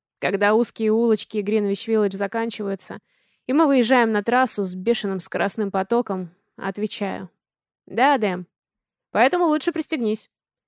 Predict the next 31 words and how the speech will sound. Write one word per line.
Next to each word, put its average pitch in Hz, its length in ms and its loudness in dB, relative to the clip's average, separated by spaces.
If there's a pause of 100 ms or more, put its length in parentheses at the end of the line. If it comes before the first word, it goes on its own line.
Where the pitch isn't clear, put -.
(760)
Малой 226 280 6
матерится 240 600 0
и 185 60 0
тычет - 360 -6
ремнём 196 320 0
в - 20 -4
защёлку. 185 580 -6 (320)
Ненавижу, 285 460 0
когда 196 260 2
он 190 120 0
использует 196 480 -2
мат 254 260 0
и 180 100 0
идёт 208 220 -2
на 190 80 -4
поводу 196 340 -2
у 208 60 -2
психоза. 196 560 -10 (520)
Чтобы 277 280 2
не 269 80 4
сорваться, 254 480 2
прибавляю 202 540 2
звук 208 300 -4
трека, 190 580 0
топлю 208 320 0
газ 190 340 0
в - 140 -20
пол, 285 280 4
лавируя 208 480 2
между 202 360 0
автомобилей. 208 640 -4